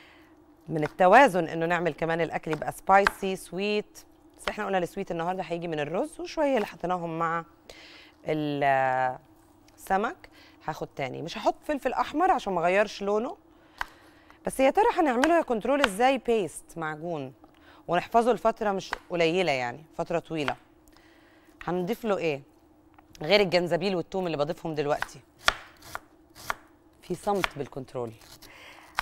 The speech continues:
هنضيف له زيت، هنعمله بيست. فاكرين عملنا معجون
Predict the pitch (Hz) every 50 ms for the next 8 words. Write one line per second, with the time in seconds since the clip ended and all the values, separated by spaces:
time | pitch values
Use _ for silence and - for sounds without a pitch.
0 | - - - 165 165 170 165 185 208 - 214 202 190 185 151 226 202 165 - -
1 | - - - - - _ _ _ _ - _ _ _ _ - - - - 156 175
2 | 190 180 196 202 202 190 - 226 226 247 320 440 - - - - 196 - - 190
3 | 214 220 190 185 190 208 220 220 208 190 185 160 160 151 175 208 226 214 175